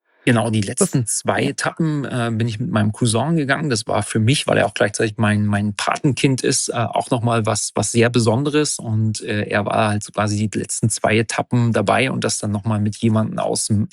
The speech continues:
Speaker 1: engsten Familienkreis zu machen, äh, das war sehr, sehr schön. Für ihn,
Speaker 2: Mhm.
Speaker 1: glaub ich, äh, noch mal auch, äh, anspruchsvoll, weil ich war sozusagen, hab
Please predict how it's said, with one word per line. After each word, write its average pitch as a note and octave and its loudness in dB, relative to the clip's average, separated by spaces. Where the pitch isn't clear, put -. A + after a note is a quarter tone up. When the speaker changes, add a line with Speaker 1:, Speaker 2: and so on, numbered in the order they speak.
Speaker 1:
engsten A2+ 2
Familienkreis A2+ 2
zu A2 -4
machen, A2 -2
äh, G#2 6
das - 0
war G#2 0
sehr, G#2+ 2
sehr A2+ 2
schön. D#3+ 2
Für - 0
ihn, D#3 4
Speaker 2:
Mhm. D#3 0
Speaker 1:
glaub A#2 4
ich, B2 -2
äh, A2+ -2
noch A2+ -2
mal G#2+ 2
auch, - -2
äh, - -6
anspruchsvoll, C#3+ 2
weil G#2 0
ich - -8
war G#2+ 2
sozusagen, A2 0
hab - -4